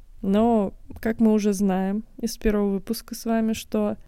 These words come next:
с собаками у нас отношения, и она делает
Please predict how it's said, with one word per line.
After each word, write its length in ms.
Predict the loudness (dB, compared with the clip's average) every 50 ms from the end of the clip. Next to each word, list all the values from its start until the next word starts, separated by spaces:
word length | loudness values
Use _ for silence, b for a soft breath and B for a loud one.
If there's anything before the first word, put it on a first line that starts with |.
| -20 -14
с 80 | -12
собаками 580 | 0 0 0 4 4 2 2 2 2 0 0 2
у 40 | 0
нас 200 | 0 0 0 -2
отношения, 800 | 0 2 2 2 2 0 -2 -2 -2 -2 -2 -2 -2 -2 -4 -2
и 140 | -2 -2
она 220 | 0 2 2 2 2
делает 420 | 2 2 0 2 0 -2 -2 -4